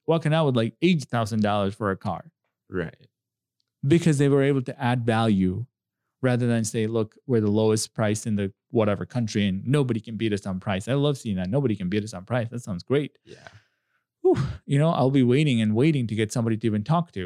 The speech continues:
Speaker 1: or something like that. You know what I mean? There's just no service 'cause there's the lowest price. Lowest price means you don't really have money to take care of anything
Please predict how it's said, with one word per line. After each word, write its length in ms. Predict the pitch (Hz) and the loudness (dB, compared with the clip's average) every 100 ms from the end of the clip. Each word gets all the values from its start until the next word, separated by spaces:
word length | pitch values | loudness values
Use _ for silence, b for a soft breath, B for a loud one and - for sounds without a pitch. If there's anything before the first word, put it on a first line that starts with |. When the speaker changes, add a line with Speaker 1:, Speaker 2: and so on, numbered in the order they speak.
| 101 | -6
Speaker 1:
or 80 | 104 | -6
something 320 | 120 117 104 | -4 -4 -6
like 160 | 98 - | -8 -10
that. 160 | - | -4
You 80 | 110 | 0
know 60 | 131 | 2
what 100 | 143 | 4
I 40 | |
mean? 240 | 170 190 151 | 4 2 2
There's 180 | 127 | -2
just 220 | 131 131 147 | 0 -2 0
no 80 | |
service 500 | 143 185 160 87 - _ _ _ - | 2 2 0 -4 -16 _ _ _ -4
'cause 120 | 113 | 0
there's 240 | 120 117 | 2 2
the 40 | 120 | 2
lowest 280 | 127 135 - | 2 2 0
price. 240 | 156 123 | -2 -2
Lowest 300 | 110 147 151 | 0 0 0
price 220 | 143 143 147 | -2 -4 -4
means 180 | 127 | -4
you 60 | 135 | 0
don't 160 | 151 143 | 2 2
really 180 | 139 127 | 0 0
have 220 | 127 127 | -2 -2
money 380 | 120 123 135 123 | 0 0 0 -4
to 100 | 117 | -4
take 220 | 131 117 | -2 0
care 100 | 127 | 0
of 120 | 110 | 0
anything 420 | 139 147 101 87 | 0 -2 -4 -10